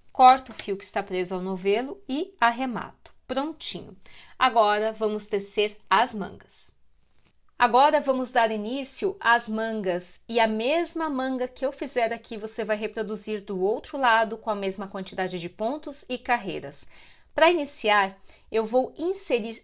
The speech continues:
a agulha pegando em quaisquer um dos pontinhos da axila e de preferência que seja esse aqui do meio. Passo o fio, puxo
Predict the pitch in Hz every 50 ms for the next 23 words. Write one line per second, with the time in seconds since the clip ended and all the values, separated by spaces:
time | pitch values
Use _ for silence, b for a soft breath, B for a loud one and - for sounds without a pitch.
0 | - 220 214 202 - - 175 180 208 208 196 196 190 190 - 214 190 175 196 202
1 | 214 214 214 - - 233 240 233 - 247 233 220 - - - 277 262 269 277 277
2 | 262 247 240 - - - 247 240 226 - - - 214 214 220 220 - - 202 190
3 | 190 196 - - - - - 175 160 180 208 233 - B B B B B B B
4 | B 339 349 - 370 381 - 302 285 - - 262 202 190 226 262 269 226 196 -
5 | - 220 220 - 320 - - - 302 302 320 294 320 302 311 - - 339 392 427
6 | 427 - 349 320 - - - 294 269 320 302 294 220 185 170 156 143 147 160 b
7 | b b b b b b b b b - - 277 285 302 311 302 - - 240 -
8 | - - - - 185 175 170 170 175 240 339 359 - - - _ _ - b b
9 | b b b b b b b - - - 196 190 190 190 190 - - - 285 302
10 | 370 370